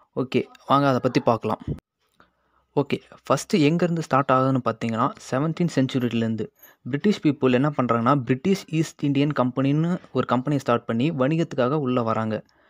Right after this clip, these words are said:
கொஞ்ச நாள் அப்புறம் புற காவல் நிலையம்னு சொல்லிட்டு ஒண்ண உருவாக்குறாங்க. அது எதுக்குன்னு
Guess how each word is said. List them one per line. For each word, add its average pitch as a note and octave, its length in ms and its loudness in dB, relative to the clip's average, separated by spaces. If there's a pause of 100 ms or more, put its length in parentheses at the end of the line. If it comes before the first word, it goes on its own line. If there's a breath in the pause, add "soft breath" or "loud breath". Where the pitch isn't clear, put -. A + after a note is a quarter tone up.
(280 soft breath)
கொஞ்ச F3 260 0
நாள் F3+ 260 4
அப்புறம் B2 520 -2 (240 soft breath)
புற F#3+ 260 0
காவல் D3+ 360 2
நிலையம்னு C#3 340 2
சொல்லிட்டு B2 540 -2
ஒண்ண - 40 -6
உருவாக்குறாங்க. B2+ 800 0
அது A#2+ 200 -2
எதுக்குன்னு F#3+ 400 4